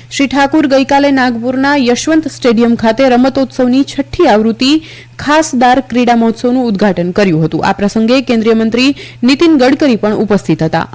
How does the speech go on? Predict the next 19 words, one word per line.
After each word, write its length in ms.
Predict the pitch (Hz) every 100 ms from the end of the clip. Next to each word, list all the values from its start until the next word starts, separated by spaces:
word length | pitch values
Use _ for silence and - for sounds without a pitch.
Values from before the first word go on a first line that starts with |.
| -
અનુરાગ 340 | 240 277 302 302
ઠાકુરે 460 | - 233 226 277
ભારપૂર્વક 520 | 233 240 233 240 220
જણાવ્યું 500 | 190 202 196 202 294
કે 120 | 294 247
કેન્દ્ર 300 | 247 269 330
સરકારે 480 | 277 247 233 247 294 - - -
રમતગમતનું 720 | 233 285 294 269 254 226 233
બજેટ 380 | 214 202 262 277 -
આઠસો 380 | 247 277 370
કરોડથી 380 | 349 233 226 240
વધારીને 520 | 214 220 294 240 202
ત્રણ 260 | 233 240 233
હજાર 240 | 226 240
બસો 320 | 220 254 - 320
કરોડ 240 | 208 190
રૂપિયા 300 | 208 175 151
કર્યું 280 | 208 175 147
છે. 220 | -